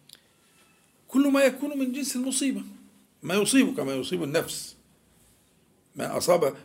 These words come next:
من مصيبة في الأرض ولا في السماء، كل أنواع المصائب، آه، بدنية، نفسية، اجتماعية، عائلية، أي حاجة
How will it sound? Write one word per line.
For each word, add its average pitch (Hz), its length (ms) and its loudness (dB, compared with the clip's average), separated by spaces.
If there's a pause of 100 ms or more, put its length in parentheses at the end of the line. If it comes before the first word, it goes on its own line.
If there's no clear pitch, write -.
من 143 200 -2
مصيبة 160 380 2
في - 260 -12
الأرض 165 360 0
ولا 120 200 -2
في 139 80 -8
السماء، 135 180 -8
كل 285 260 0
أنواع 214 260 2
المصائب، 170 340 -6 (1400)
آه، 165 340 6
بدنية، 160 640 2
نفسية، 147 460 -2
اجتماعية، 147 600 -4
عائلية، 151 840 0
أي 339 160 2
حاجة - 180 -2